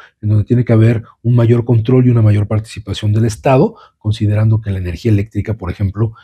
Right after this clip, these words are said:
es un, eh, derecho para la gente, ya no es una mercancía,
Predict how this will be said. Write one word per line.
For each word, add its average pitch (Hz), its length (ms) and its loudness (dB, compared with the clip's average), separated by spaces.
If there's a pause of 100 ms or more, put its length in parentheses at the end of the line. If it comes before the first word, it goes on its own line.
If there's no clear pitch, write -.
(200)
es 113 480 -2 (200)
un, 113 560 2
eh, 104 260 -2
derecho 110 480 0 (400)
para 107 220 2
la 104 120 0
gente, 95 340 -4
ya 113 140 0
no 113 180 4
es 110 160 -4
una 117 140 0
mercancía, 104 880 0